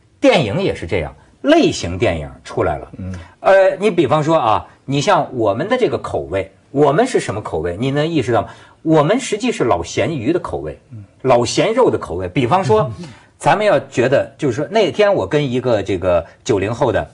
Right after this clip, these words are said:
Speaker 1: 啊，一个，一个，一个女孩子也喜欢写东西，哎，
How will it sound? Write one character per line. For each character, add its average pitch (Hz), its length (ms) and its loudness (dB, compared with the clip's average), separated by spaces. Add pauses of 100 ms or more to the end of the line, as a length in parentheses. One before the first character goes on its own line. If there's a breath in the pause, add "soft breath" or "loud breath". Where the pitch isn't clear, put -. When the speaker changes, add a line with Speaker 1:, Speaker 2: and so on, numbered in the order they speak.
Speaker 1:
啊， 110 220 0
一 107 160 -2
个， 107 160 -4
一 104 100 -2
个， 104 160 -4
一 110 100 -4
个 107 60 -2
女 104 140 -4
孩 92 180 -4
子 110 80 -2
也 120 60 0
喜 117 160 -2
欢 147 120 0
写 98 160 -2
东 175 160 -2
西， - 240 -10 (500 soft breath)
哎， - 300 0